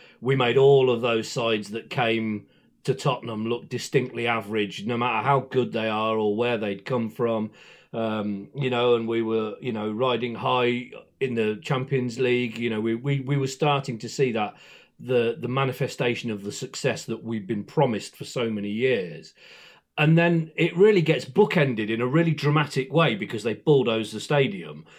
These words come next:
and we have to spend an extended period of time in a car park. And, um, you know,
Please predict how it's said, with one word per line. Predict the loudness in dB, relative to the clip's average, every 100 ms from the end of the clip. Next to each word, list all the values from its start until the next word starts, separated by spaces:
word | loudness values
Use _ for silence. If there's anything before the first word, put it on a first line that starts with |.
| -10
and | -6 -2
we | 0
have | -2
to | -4
spend | -4 -2 0 -2
an | -4
extended | -6 0 0 0 -4 -2
period | 0 0 0 -4
of | -4
time | -2 -2 -2
in | -6
a |
car | 0 4 4 4
park. | -2 -12 -12 -12 -16 -18 -20 -16
And, | -4 0 2 2
um, | 2 0 -4 -10 -20 -20 -20 -10
you | 4 6
know, | 6 4